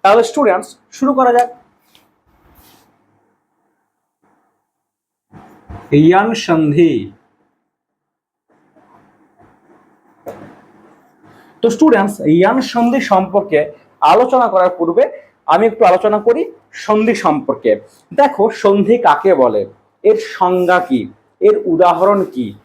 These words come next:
কোন কোন ক্ষেত্রে সন্ধি অবশ্যকরণীয়, এই সম্পর্কে দুটো ক্লাস আমি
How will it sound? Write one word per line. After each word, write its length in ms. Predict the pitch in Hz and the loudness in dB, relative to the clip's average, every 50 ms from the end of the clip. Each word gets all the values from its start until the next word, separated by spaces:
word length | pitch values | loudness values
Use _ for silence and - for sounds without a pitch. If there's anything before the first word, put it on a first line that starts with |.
| _ _ _ _ | _ _ _ _
কোন 240 | 220 240 247 247 233 | 2 2 2 2 0
কোন 260 | - - 240 247 247 | 0 0 0 0 0
ক্ষেত্রে 580 | 233 - - - 226 220 220 - - 160 160 151 | 0 -6 -2 0 0 0 0 -2 -2 -2 -2 -2
সন্ধি 400 | 156 - 185 185 202 196 208 202 | -2 -4 -4 -2 -2 0 2 2
অবশ্যকরণীয়, 840 | 180 180 202 196 - - - 202 - - 170 160 143 131 123 120 - - _ _ _ _ _ _ | 2 2 0 -2 -4 -8 -12 -10 -4 0 0 2 2 2 0 -2 -4 -8 _ _ _ _ _ _
এই 140 | - 254 - | 0 0 0
সম্পর্কে 540 | - - 196 190 190 - 220 214 214 - 185 | 0 0 -2 -2 0 0 -2 0 0 0 -2
দুটো 320 | 160 - 185 185 220 214 | -2 -4 -4 0 0 0
ক্লাস 320 | - - 170 180 - - 202 | 0 2 0 0 0 0 0
আমি 220 | 202 240 320 | 0 0 -2